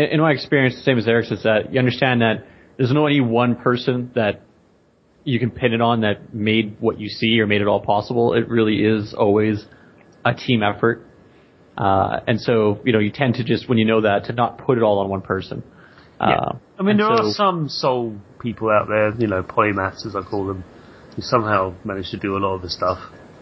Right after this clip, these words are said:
Speaker 1: Yeah, they do a lot of the stuff, but, you know, often when, even though you're doing a lot of the stuff, you end up still relying on other people, and they
Speaker 2: Yes.
Speaker 1: make very meaningful contributions, right?
Speaker 2: Yes.
Speaker 1: And that's why trying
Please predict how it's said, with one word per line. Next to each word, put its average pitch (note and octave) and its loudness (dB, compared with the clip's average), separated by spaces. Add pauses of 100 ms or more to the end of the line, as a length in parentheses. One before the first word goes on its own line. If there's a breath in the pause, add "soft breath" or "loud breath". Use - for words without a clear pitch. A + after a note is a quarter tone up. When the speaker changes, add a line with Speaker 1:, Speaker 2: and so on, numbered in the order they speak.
(140)
Speaker 1:
Yeah, B3 2
they D#3 2
do G#3+ 2
a F#3+ 4
lot D#3 2
of B2 -4
the G#2+ -2
stuff, G#2+ -2
but, A#2 -4 (140)
you F3 -4
know, C#3 4
often C#3 0
when, B2+ 0
even D3+ 0
though C#3+ 2
you're A#2+ 2
doing B2+ 2
a A2+ 2
lot A2 4
of A2 -2
the G#2+ -14
stuff, A#2+ 0 (240)
you C#3 0
end D3+ 2
up C#3 2
still B2+ 0
relying A2 2
on G#2 -2
other G#2 0
people, G2+ -4
and A2 -6
they G#2+ 2
Speaker 2:
Yes. G#2 0
Speaker 1:
make A2 0
very A2 2
meaningful G#2 2
contributions, - -2
right? - -2
Speaker 2:
Yes. A2 -8
Speaker 1:
And G#2+ -2
that's A2 0
why A2 2
trying D3+ 0